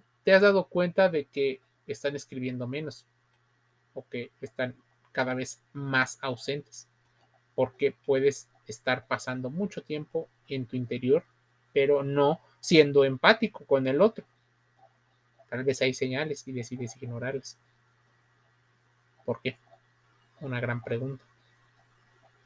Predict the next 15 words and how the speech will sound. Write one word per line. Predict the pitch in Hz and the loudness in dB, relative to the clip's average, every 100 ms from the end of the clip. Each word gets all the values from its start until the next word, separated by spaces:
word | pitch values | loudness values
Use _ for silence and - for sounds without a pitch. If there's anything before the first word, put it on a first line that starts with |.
| _ _ _ _ - | _ _ _ _ -2
Te | 156 | 4
dejo | 196 240 | 6 6
esta | 214 | 4
reflexión. | 175 147 127 113 135 - _ _ - | 4 2 0 -2 -6 -8 _ _ -8
Es | 127 | 0
grande, | 131 147 147 180 - _ _ _ | 2 2 2 -2 -4 _ _ _
compleja, | - 117 123 123 170 _ _ _ _ _ | -18 -4 0 0 -4 _ _ _ _ _
pero | 135 123 123 117 | 0 2 2 2
toma | 190 202 214 208 - | 2 4 2 0 0
algunos | 147 139 156 160 - | 2 2 0 -4 -6
puntos, | _ 139 143 185 202 - _ _ _ - | _ -2 0 -2 -4 -8 _ _ _ -8
investígalos, | 135 113 131 143 160 180 | -4 -4 -2 -2 -2 -4
contrástalos | - 123 123 123 135 - - 147 143 156 | -6 -4 -2 -2 -2 -6 -4 2 2 0
con | - 117 | -4 -8
psicólogos | - 127 139 165 202 | 0 2 2 0 -2